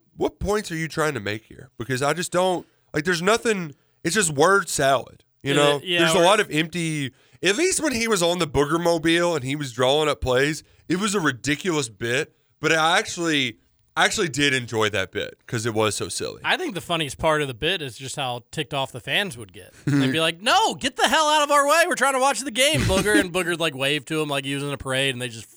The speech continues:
Speaker 2: you know, flip
Speaker 1: Oh,
Speaker 2: him the bird.
Speaker 1: the Booger Mobile being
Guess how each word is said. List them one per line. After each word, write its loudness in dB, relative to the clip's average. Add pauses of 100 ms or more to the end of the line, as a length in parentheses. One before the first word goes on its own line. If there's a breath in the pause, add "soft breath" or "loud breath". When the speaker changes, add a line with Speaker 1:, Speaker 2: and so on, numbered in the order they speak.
(140)
Speaker 2:
you -12
know, -8
flip 4
Speaker 1:
Oh, 6
Speaker 2:
him 0
the -2
bird. -2
Speaker 1:
the 2
Booger 2
Mobile 4
being 2